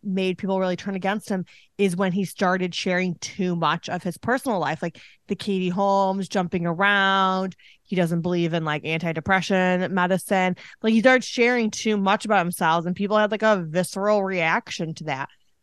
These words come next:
Will Smith, I think, kind of similar. Like, you feel like you know him, and you're like, "What? He's always let us know who he is." But, like, he really didn't. There was that wall between his work and his personal life.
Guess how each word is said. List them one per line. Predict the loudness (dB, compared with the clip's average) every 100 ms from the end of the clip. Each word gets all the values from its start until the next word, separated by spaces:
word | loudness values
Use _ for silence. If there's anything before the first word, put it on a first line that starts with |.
| -2
Will | 2 2
Smith, | 2 0 0 0
I | -4 -6 _
think, | -2 -2 -4 _ _ -16
kind | -6 -4 -2
of |
similar. | -2 -2 0 2
Like, | 2 0
you | -4
feel | -4 0 2
like | 4 2 2
you | 0 2
know | 2 4 4
him, | 2 0 -2 -2
and | -2
you're | 0
like, | -2
"What? | 2 6 6 6 2 _ _ _ _ _ _ _ _ _
He's | -6 -2 2
always | 2 2
let | 0 0
us | 0
know | 0 2
who | 2
he | 2 2
is." | 2 0 -4 -12 -20 _ 2
But, | 4
like, | 4
he | 2 2
really | 4 2 4 2
didn't. | 2 2 2 0
There | 0 2
was | 4 4 4
that | 6 4 4
wall | 2 2
between | 0 -4 -2 0
his | -2
work | 0 -2 -2
and |
his | -8 -6
personal | -4 -4 -6 -6 -4
life. | -2 -4 -4